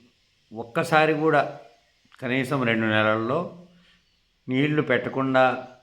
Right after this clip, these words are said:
నీళ్లు తప్పిపోయి, నీళ్లు పెట్టడం అంటే బోర్లు, మోటార్లు on చేసి, స-, పంటకు పెట్టడం అనేది ఒక కనీసం ఆపేసినా కూడా భూమిలో నీళ్లు సేవ్ అవుతూ ఉండేటివేమో. ఒకే ఒక్కసారి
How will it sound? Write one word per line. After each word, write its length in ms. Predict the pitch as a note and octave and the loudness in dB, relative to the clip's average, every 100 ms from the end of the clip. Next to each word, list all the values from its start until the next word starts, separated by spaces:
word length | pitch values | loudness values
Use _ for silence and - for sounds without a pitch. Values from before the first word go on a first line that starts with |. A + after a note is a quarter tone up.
| _ - | _ -14
నీళ్లు 400 | A2 A#2+ C3 C3+ | -6 -4 -2 -2
తప్పిపోయి, 840 | B2+ A2 C3 A#2 A#2+ A#2+ A#2+ A#2+ | -2 -4 -4 -4 0 0 0 -2
నీళ్లు 300 | B2 B2 A#2+ | -6 -4 -2
పెట్టడం 360 | A#2 G#2+ A2+ A2 | 0 -2 0 -2
అంటే 180 | A2 C3 | -2 -4
బోర్లు, 340 | B2+ B2 A#2+ | -2 0 0
మోటార్లు 460 | A2+ A2+ A2 G#2+ G#2 | -2 0 0 0 0
on 200 | G#2+ G#2+ | 0 0
చేసి, 440 | G#2+ G#2+ A#2 G#2+ - - _ _ _ _ _ _ _ _ _ _ _ G#2+ | -4 -4 -8 -8 -12 -20 _ _ _ _ _ _ _ _ _ _ _ -20
స-, 160 | - G#2 G#2 G2 F#2+ F2+ F2+ F2+ E2+ A2 | -16 -8 -2 0 2 2 0 -4 -6 -6
పంటకు 260 | G#2+ G#2 | -2 -2
పెట్టడం 360 | G2+ G2 G#2+ G#2 | -2 -2 -2 -2
అనేది 260 | G2+ G2+ | -2 -2
ఒక 180 | G2 F#2+ - | -2 -4 -2
కనీసం 420 | G#2+ C#3 C#3 C#3 | 0 0 -4 0
ఆపేసినా 680 | G#2+ A2+ C3+ C3+ C#3 C3+ C3 | 0 2 2 0 0 0 0
కూడా 240 | C#3 D3 | 0 0
భూమిలో 400 | D#3 D3+ C#3 C#3 | 0 -2 0 0
నీళ్లు 240 | C3+ C3 A#2+ | 0 -2 -2
సేవ్ 280 | B2 B2 | 2 2
అవుతూ 260 | A#2+ A2+ A#2+ | 2 0 -4
ఉండేటివేమో. 600 | G#2+ G#2 F#2+ F#2+ E2+ E2 - _ _ _ _ _ _ _ _ _ - | -2 -2 -2 -2 -4 -8 -14 _ _ _ _ _ _ _ _ _ -8
ఒకే 320 | C3 E3 E3+ | -2 4 6
ఒక్కసారి 760 | E3+ D3 A#2+ C#3 C#3 C#3+ B2+ | 6 4 0 4 4 4 -2